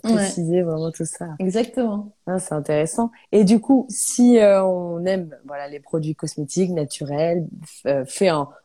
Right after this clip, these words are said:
Speaker 2: en France, on peut avoir accès à, avec ton site Cocori Cosmétiques.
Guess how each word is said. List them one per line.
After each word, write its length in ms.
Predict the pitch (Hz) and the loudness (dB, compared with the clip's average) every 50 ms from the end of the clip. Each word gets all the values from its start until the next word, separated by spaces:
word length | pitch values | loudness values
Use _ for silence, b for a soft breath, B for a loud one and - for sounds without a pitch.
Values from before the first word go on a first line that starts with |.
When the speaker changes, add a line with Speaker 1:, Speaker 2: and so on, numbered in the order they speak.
| _ _ | _ _
Speaker 2:
en 140 | 175 190 180 | 0 0 0
France, 400 | - - - 190 175 160 - - - | 0 -2 -2 -2 -2 -2 -4 -4 -2
on 120 | 185 185 | -2 -2
peut 300 | 160 - 190 185 175 160 | -2 0 2 4 4 4
avoir 320 | 151 117 147 160 156 160 156 | 4 2 -2 -4 -2 -2 -4
accès 320 | 156 156 - - - 170 | -4 -6 -6 -2 -2 0
à, 80 | 147 - - | -2 -2 -4
avec 300 | - 160 160 160 160 156 | -4 -2 0 -2 -2 -2
ton 120 | - 165 160 | -4 -10 -8
site 240 | 147 - 170 160 - | -8 -8 -10 -12 -8
Cocori 340 | - 160 143 - 156 151 143 | -8 -8 -6 -4 -4 -4 -2
Cosmétiques. 680 | - 151 143 - - 143 139 - 240 277 285 - | -4 -6 -6 -4 -8 -8 -4 0 0 0 0 -2